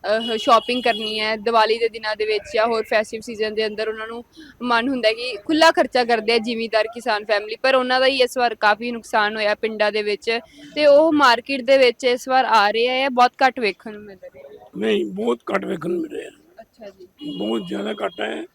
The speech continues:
Speaker 2: ਜ਼ਿਆਦਾ ਤਾਂ ਆਮ ਗੁਰਦੁਆਰੇ ਵਾਲੇ ਲੋਕ ਆਉਂਦੇ, ਮਤਲਬ ਆਮ ਰਿਟੇਲ ਕਸਟਮਰ ਨਹੀਂ ਹੈ।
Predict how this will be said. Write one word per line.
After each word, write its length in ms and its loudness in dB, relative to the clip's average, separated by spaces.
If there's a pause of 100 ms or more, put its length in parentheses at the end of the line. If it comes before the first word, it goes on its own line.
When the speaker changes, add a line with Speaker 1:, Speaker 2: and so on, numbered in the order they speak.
(680)
Speaker 2:
ਜ਼ਿਆਦਾ 220 4
ਤਾਂ 140 4
ਆਮ 340 2
ਗੁਰਦੁਆਰੇ 500 -2
ਵਾਲੇ 180 0
ਲੋਕ 340 -10 (140)
ਆਉਂਦੇ, 400 -4 (1500)
ਮਤਲਬ 180 -2
ਆਮ 220 0
ਰਿਟੇਲ 280 0
ਕਸਟਮਰ 340 -6
ਨਹੀਂ 260 -6
ਹੈ। 120 -20